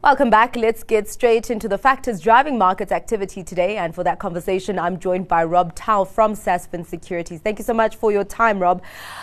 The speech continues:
Quite a, um, a good turnaround in the markets today. And in fact,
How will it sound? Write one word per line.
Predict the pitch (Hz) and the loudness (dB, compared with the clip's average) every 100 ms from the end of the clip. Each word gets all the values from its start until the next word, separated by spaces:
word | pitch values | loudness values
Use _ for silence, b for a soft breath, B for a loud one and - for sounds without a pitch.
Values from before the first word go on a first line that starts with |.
| B | B
Quite | - 254 370 466 508 494 453 | -10 0 2 4 4 6 8
a, | 320 | 8
um, | 247 294 294 269 269 262 | 6 8 6 4 0 0
a | - | 0
good | - 320 | 0 -4
turnaround | - 370 370 254 214 | -2 -2 2 2 2
in | 208 | 0
the | 214 | 0
markets | 220 262 285 240 156 - | 2 2 2 -2 -2 -6
today. | - 202 190 208 | -6 -2 0 -2
And | 156 165 185 208 | -2 -2 -2 -2
in | 139 220 | -6 -8
fact, | - 254 254 - | -2 -2 -2 -6